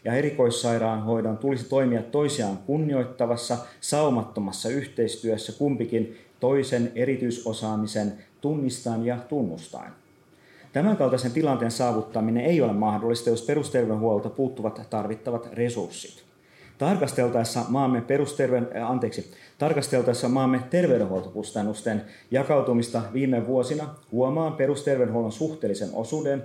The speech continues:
pysyneen lähes muuttumattomana, kun taas erikoissairaanhoidon osuus on vuodesta toiseen kasvanut. Toisen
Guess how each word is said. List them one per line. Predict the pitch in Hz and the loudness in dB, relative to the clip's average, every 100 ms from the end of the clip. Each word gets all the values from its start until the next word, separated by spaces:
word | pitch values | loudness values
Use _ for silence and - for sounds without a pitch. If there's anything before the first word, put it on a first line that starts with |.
| - - - | -10 -14 -4
pysyneen | 131 135 127 120 123 | -2 2 2 2 0
lähes | 120 104 117 | -2 -2 -4
muuttumattomana, | 151 151 151 123 120 - 117 113 110 110 - - - | -4 -2 -2 -2 -4 -4 -4 -2 -4 -8 -18 -12 -2
kun | 131 | 0
taas | 117 113 | 2 0
erikoissairaanhoidon | 113 127 127 120 - 117 110 107 101 113 110 110 110 | 0 -2 0 -2 -2 -2 0 -2 0 0 0 -2 0
osuus | 123 120 113 104 | 0 0 -2 -2
on | 98 | -4
vuodesta | 101 92 - - | -2 -2 -4 -6
toiseen | - 117 110 98 92 | -2 0 0 -6 -4
kasvanut. | 110 107 - - - - _ _ _ _ _ _ - - - - - - - | -4 -4 -6 -16 -20 -20 _ _ _ _ _ _ -20 -20 -20 -20 -20 -8 2
Toisen | 156 156 - 95 | 4 4 2 -2